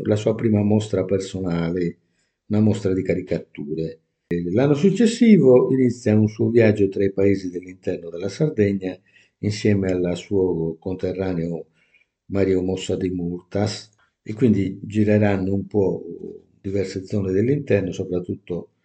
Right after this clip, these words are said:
della Barbagia, del Sulcis, e rimane, rimane affascinato dall'ambiente e dai costumi di Teulada, della, del comune di Teulada, nel-, nell'isola a sud, nella parte,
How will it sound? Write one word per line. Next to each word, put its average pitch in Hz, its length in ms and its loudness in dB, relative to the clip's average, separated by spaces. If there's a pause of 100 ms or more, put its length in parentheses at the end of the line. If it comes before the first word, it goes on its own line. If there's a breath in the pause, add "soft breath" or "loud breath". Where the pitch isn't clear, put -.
(400 soft breath)
della 101 280 2
Barbagia, 98 720 0
del 107 160 -2
Sulcis, 101 720 -8
e 117 60 -2
rimane, 98 800 -2 (440)
rimane 104 340 2
affascinato 104 680 -2
dall'ambiente 92 840 -2
e 82 40 -4
dai 85 160 0
costumi 87 500 -8
di 78 160 -20
Teulada, 76 580 -8
della, 73 480 -20 (220)
del 82 160 -10
comune 82 340 -8
di - 160 -20
Teulada, - 640 -12 (720)
nel-, 80 440 -6
nell'isola 90 600 -4
a 85 40 -4
sud, 85 380 -14 (200)
nella 87 300 -6
parte, 87 680 -4